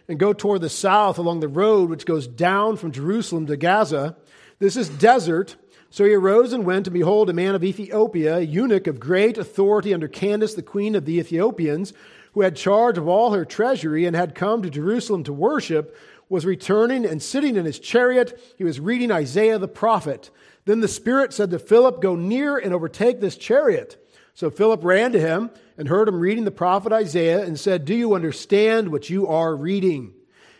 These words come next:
And he said, 'How can I, unless someone guides me?' And he asked Philip to come up and sit with him.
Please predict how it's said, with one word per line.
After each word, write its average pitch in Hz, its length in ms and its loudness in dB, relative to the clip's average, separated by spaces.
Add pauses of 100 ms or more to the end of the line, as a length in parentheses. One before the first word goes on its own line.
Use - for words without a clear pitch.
And 143 80 -10
he 156 80 -2
said, 214 300 4
'How 214 160 6
can 247 260 2
I, 165 300 2 (340)
unless 180 260 -2
someone 170 380 -2
guides 180 480 0
me?' 147 300 -6 (340)
And 165 80 -8
he 156 100 0
asked 214 340 2
Philip 208 280 2
to 147 60 -8
come 156 180 -6
up 214 160 2
and 202 140 -2
sit 190 240 -2
with 143 160 -8
him. 185 260 -4